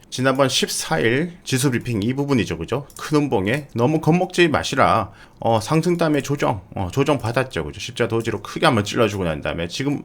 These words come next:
십자 도지 상방 회복하고 난 다음에 오선 위에서 일, 이, 삼 일 지지 중이에요. 다시 좀 이렇게 크게 보고 난 다음에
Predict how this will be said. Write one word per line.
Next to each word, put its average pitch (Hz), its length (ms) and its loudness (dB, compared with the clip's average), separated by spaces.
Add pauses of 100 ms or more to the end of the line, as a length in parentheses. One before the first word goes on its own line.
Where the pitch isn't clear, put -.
십자 - 260 -2
도지 139 200 2
상방 165 420 0
회복하고 156 400 0
난 82 200 0
다음에 85 400 -2
오선 143 440 2
위에서 143 480 2 (140)
일, 139 280 -2
이, 147 140 2
삼 165 260 0
일 143 220 0 (280)
지지 135 260 0
중이에요. 107 500 -2 (160)
다시 - 240 -2
좀 131 140 -2
이렇게 98 180 0
크게 151 300 -2
보고 98 240 -2
난 73 220 -6
다음에 90 480 0